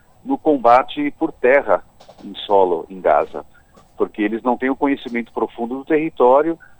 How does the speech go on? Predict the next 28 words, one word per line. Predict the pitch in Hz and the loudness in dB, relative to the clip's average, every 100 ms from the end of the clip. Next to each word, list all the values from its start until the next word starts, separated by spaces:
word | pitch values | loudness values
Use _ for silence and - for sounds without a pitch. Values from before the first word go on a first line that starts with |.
| - | -14
e | 135 | -4
não | 147 | -4
tinha | 147 - 147 | -4 -4 -4
a | |
experiência | 147 - 165 127 143 - | -2 -6 -4 -2 -2 -4
necessária | 117 - 101 107 107 113 | -8 -10 -8 0 2 0
desse | 120 - | -4 -12
tipo | 131 _ | -16 _
de | |
combate, | - 170 131 107 101 - - - _ - | -10 -8 0 2 2 -4 -16 -20 _ -16
porque | - 113 | -10 -6
Israel | 104 107 110 127 | -4 2 4 4
é | 131 | 2
um | 127 | -2
ti-, | - 120 | -6 0
é | 120 | 2
um | 127 | 2
exército | 110 110 113 - | 0 0 0 -4
que | - 113 | -12 -8
usa | 107 110 | -4 -2
hoje | 101 98 101 | -2 -4 -8
muita | 117 123 117 | -8 -6 -4
tecnologia, | 107 - - 123 135 - 135 175 180 - - _ _ _ | -4 -6 -6 -2 -2 -4 -2 -2 -2 -12 -20 _ _ _
mas | 123 143 - | -2 -2 -2
tem | 156 151 | -6 -6
pouca | - 147 170 | -2 0 0
capacidade | - 170 175 - 196 143 143 127 | 0 0 0 -2 -2 0 0 -2
de | 110 110 | -10 -8